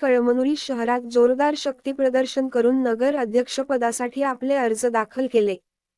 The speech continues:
कळमनुरी नगर परिषदेच्या दहा प्रभागांसाठी नगर परिषद नगरसेवकासाठी शिंदे शिवसेना गटातील वीस उमेदवारांनी आपले अर्ज दाखल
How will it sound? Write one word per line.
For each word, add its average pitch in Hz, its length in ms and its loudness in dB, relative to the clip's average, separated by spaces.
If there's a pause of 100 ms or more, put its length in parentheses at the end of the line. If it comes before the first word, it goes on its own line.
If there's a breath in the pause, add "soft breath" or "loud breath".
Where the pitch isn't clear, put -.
(380)
कळमनुरी 294 600 2
नगर 240 360 2
परिषदेच्या 226 680 0
दहा 247 280 -4
प्रभागांसाठी 226 920 -2
नगर 254 360 0
परिषद 302 460 -2
नगरसेवकासाठी 233 1120 -2
शिंदे 254 380 0
शिवसेना 240 640 -2
गटातील 214 400 -2
वीस 254 220 -2
उमेदवारांनी 226 760 0
आपले 247 320 0
अर्ज 233 300 0
दाखल 254 440 0